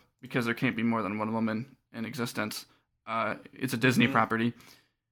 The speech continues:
Speaker 1: Peter Pan says, "Too bad, but rules are rules. I guess we'll just have to call off the treasure hunt." And the Lost Boys say, "No,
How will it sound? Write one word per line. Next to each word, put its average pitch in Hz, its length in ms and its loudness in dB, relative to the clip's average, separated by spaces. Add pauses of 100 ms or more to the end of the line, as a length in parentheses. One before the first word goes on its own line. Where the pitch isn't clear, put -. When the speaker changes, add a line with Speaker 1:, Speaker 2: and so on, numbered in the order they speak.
(580)
Speaker 1:
Peter 156 160 4
Pan 143 260 8
says, 135 240 4
"Too 311 160 12
bad, 151 320 8
but 139 80 6
rules 185 300 4
are 208 40 10
rules. 208 380 6
I - 60 4
guess 165 220 4
we'll 147 120 4
just 139 120 0
have 160 160 8
to 139 60 -2
call 190 300 10
off 196 200 12
the - 80 -2
treasure 147 320 8
hunt." 117 280 -2
And - 320 -16
the - 40 -8
Lost 117 280 2
Boys 113 400 0 (460)
say, 113 280 -6
"No, 131 680 8